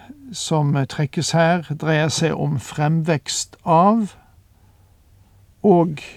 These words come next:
slutten på en frafallen kristendom. Jeg henviser til Daniel to og til Matteus tretten. Den åttende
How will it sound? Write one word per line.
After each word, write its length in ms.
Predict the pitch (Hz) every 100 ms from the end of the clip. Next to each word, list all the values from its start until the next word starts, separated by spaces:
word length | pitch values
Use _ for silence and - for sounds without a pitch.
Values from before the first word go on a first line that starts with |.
| -
slutten 560 | - - 170 - 143 139
på 400 | - 151 131 117 _ - 135
en 100 | 127
frafallen 640 | - 135 117 131 120 123 -
kristendom. 480 | - - - 127 - - - - - - - - - - - - - - - _ 143
Jeg 140 | 120
henviser 360 | 135 139 - 147
til 120 | 143
Daniel 360 | 139 131 139 123
to 280 | - 180 208 - - -
og 100 | -
til 160 | - 147
Matteus 400 | 139 - 139 117
tretten. 320 | - 151 - _ _ - - - - _ - - - - - - - - - - - - - - - - - -
Den 260 | 151 175 - - - - - - _ - _ _ _ _ _ _ _ -
åttende 580 | 214 _ - 180 170